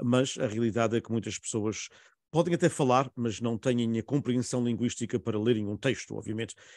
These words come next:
e literário em inglês. Portanto, primeiro, fala-nos um bocadinho da tua obra em si, da tua poesia, como é que aconteceu, como é que tiveste o gosto por ela, e segundo, eh, a questão da, da, das traduções, como é que vês isso?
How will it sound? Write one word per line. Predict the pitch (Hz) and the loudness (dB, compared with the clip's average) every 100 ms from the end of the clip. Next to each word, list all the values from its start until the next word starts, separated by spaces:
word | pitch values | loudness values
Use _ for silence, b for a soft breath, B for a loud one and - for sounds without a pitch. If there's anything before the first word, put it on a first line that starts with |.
| B | B
e | 170 | 2
literário | 120 117 127 113 110 107 | 2 2 2 2 2 -2
em | 113 107 | -4 -4
inglês. | 104 - - B B B | -6 -10 -12 B B B
Portanto, | - 151 - | 0 0 2
primeiro, | 156 156 139 117 - | 0 6 6 6 -2
fala-nos | - 160 156 139 | 2 2 4 0
um | |
bocadinho | 120 127 131 | 0 2 2
da | 117 | 0
tua | 127 120 117 | 0 2 2
obra | 120 113 110 | 2 0 0
em | |
si, | 101 139 | -2 -2
da | 156 | -2
tua | 135 113 | 0 0
poesia, | 95 110 92 110 123 | 0 -2 0 -2 0
como | 120 | 0
é | 107 | -2
que | |
aconteceu, | 107 107 - 123 135 | -2 -6 -2 2 2
como | 139 117 | 2 -2
é | |
que | 110 110 - - - 131 | -4 -8 -12 -18 -18 -6
tiveste | 113 104 117 | -4 -4 -6
o | |
gosto | 101 110 - | -4 -4 -4
por | - 139 | -2 0
ela, | 143 156 B B B | 2 -2 B B B
e | 131 | -4
segundo, | - 117 127 127 123 127 | -2 2 2 4 2 0
eh, | 123 117 117 110 110 - 113 | 2 4 4 4 2 0 -4
a | |
questão | - - 113 107 - | -6 -4 -2 -2 -2
da, | 110 127 | -4 -4
da, | 110 107 104 | -2 -2 0
das | 104 98 | -4 -6
traduções, | - 110 92 - 117 107 | -6 -8 -8 -8 -8 -8
como | - 101 | -8 -8
é | 101 | -6
que | 98 | -8
vês | 95 | -12
isso? | 110 - | -12 -18